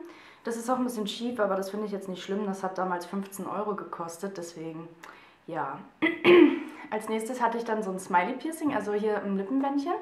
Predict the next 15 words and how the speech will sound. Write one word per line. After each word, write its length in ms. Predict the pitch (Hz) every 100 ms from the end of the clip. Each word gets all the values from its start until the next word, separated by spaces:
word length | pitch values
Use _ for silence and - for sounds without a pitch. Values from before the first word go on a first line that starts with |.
| - - - - - - - -
Das 120 | 240 277
habe 100 | 269
ich 40 |
mir, 100 | 247
glaube 200 | 240 240
ich, 60 | 226
mit 140 | 202
fünfzehn 580 | - 220 220 - 285 311
stechen 420 | - 302 294 302
lassen, 520 | 294 294 302 285 277
auch 140 | 196 208
bei 160 | 262
der 100 | 247
Ärztin. 600 | 226 240 247 - 269 254
Und 400 | 220 214 208 214